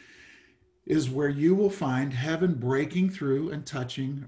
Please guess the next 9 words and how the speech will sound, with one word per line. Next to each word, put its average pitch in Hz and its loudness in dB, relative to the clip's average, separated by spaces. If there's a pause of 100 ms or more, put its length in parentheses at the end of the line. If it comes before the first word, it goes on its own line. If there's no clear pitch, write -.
earth, 123 -4
even 139 -2
in 139 0
the 131 0
normal 117 0
everyday 104 -8 (160)
of 110 -8
your 110 -6
life. 92 -14